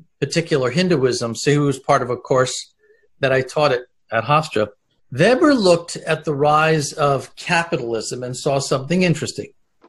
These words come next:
He noticed that at first work and acquisition of wealth were seen as very, very unreligious. That was seen as a, a, a bad thing, a sinful path.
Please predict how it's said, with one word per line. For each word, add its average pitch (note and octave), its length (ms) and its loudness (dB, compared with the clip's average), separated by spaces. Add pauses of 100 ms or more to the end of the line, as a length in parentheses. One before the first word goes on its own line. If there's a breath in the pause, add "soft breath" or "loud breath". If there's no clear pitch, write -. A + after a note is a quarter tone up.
(280)
He C#3+ 120 -2
noticed A3 420 2
that E3+ 120 4
at D#3+ 120 0
first A#3+ 340 0
work G3 320 4
and C#3+ 100 -2
acquisition D#3+ 600 0
of C#3+ 140 -2
wealth D#3+ 340 2 (440 loud breath)
were D3+ 60 2
seen F3 240 2
as D3 100 4
very, G3 320 4
very E3+ 300 2
unreligious. D3 720 2
That C3+ 140 -2
was C3 160 -4
seen C#3+ 160 -2
as A#2+ 100 -6
a, B2+ 220 -4
a, A#2+ 140 0 (180)
a A#2 180 -4 (160)
bad D3+ 500 -2
thing, A2 360 -4
a A2 40 -2
sinful E3 540 0
path. C3 400 -4